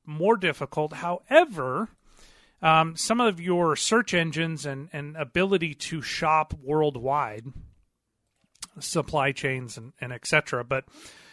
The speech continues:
it has opened up a lot more to,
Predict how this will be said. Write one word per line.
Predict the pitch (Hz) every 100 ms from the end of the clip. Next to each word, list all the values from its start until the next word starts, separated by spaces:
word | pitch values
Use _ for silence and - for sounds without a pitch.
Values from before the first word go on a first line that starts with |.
| - _ _ _ -
it | 208
has | 190 175
opened | 208 175 156
up | 160 156
a |
lot | 143 143 -
more | 131 151 202 180 143 143 - _ -
to, | - 165 151 143 139